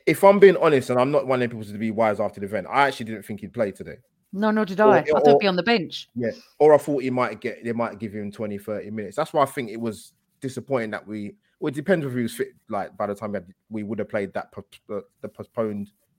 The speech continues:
Speaker 1: European game, whether we would have got twenty, thirty minutes here and there, but we, we're never gonna know now. But yeah, I thought he was really good today, man. You know what I mean? For the time he's been out and kept things ticking, and he just gives us that presence in the middle of the park, man,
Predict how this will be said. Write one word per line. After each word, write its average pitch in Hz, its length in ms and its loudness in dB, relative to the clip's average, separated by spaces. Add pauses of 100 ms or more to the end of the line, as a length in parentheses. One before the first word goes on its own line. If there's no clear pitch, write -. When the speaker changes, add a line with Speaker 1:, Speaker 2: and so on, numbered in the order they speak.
Speaker 1:
European 113 400 -2
game, 98 160 -4
whether 98 140 -6
we 101 60 -8
would 98 100 -8
have 98 80 -8
got 95 180 -10
twenty, 98 220 -8
thirty - 180 -12
minutes 101 240 -12
here 98 160 -8
and 104 80 -8
there, 101 100 -6
but 85 160 -12
we, 95 80 -14 (100)
we're 101 80 -10
never 92 200 -8
gonna 90 180 -10
know 95 160 -6
now. 80 240 -12
But - 160 -14 (340)
yeah, 139 140 6
I 147 40 6
thought 208 140 -4
he 170 60 6
was 123 100 0
really 120 220 2
good 113 120 -4
today, 95 180 -6
man. 90 240 -10
You 92 100 -10
know 107 140 -4
what 95 100 -6
I 98 40 -12
mean? 95 120 -10
For - 140 -14
the 92 140 -10
time 98 260 -8
he's 90 100 -10
been 95 200 -10
out 90 260 -10
and 87 240 -14 (340)
kept - 200 -8
things 98 240 -10
ticking, 107 640 -8
and 92 300 -10 (400)
he 117 80 -12
just 156 240 -8
gives 170 180 -4
us 143 220 -2
that 113 240 -8
presence 120 680 -2
in 98 100 -8
the 98 60 -6
middle 98 220 -8
of 90 80 -12
the 82 60 -12
park, 95 400 -6
man, 78 140 -18